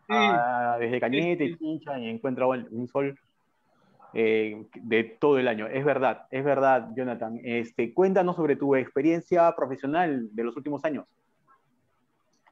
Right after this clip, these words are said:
Speaker 1: Bueno, hasta el año dos mil diecinueve, porque en el dos mil veinte nos ha, a todos, de ahí, nos ha truncado a todos, ¿no?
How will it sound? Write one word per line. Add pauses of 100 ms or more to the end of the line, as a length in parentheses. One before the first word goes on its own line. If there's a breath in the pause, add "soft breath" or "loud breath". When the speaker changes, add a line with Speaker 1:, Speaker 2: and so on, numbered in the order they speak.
(540)
Speaker 1:
Bueno,
hasta
el
año (140)
dos
mil
diecinueve,
porque
en
el
dos
mil
veinte
nos
ha, (200)
a
todos,
de
ahí, (480)
nos
ha
truncado
a
todos,
¿no?